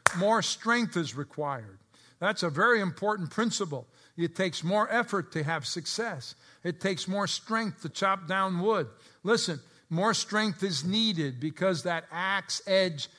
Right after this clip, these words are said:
has not been sharpened. But skill, when you learn to use the tools God gave you and you sharpen the edge of that axe, skill, it says, will bring success.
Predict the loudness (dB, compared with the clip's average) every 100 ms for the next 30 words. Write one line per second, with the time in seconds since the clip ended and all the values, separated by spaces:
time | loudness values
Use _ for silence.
0 | -4 -2 0 2 4 4 0 -2 -2 0
1 | 4 4 2 -8 -12 -20 -20 0 4 4
2 | 4 2 6 8 10 8 4 -6 -18 _
3 | _ _ -4 0 2 4 6 6 6 4
4 | 4 4 2 -2 0 2 2 2 2 4
5 | 6 4 4 4 4 -2 -6 -10 -20 -8
6 | -2 0 0 0 4 6 6 4 0 4
7 | 2 2 0 0 0 0 2 2 0 -6
8 | -8 -8 -6 0 6 6 6 4 4 4
9 | 4 0 -6 2 2 2 0 2 4 4
10 | 2 -2 -6 -2 2 4 4 4 6 6
11 | 6 2 -2 -4 -4 -6 -8 -10 -12 -12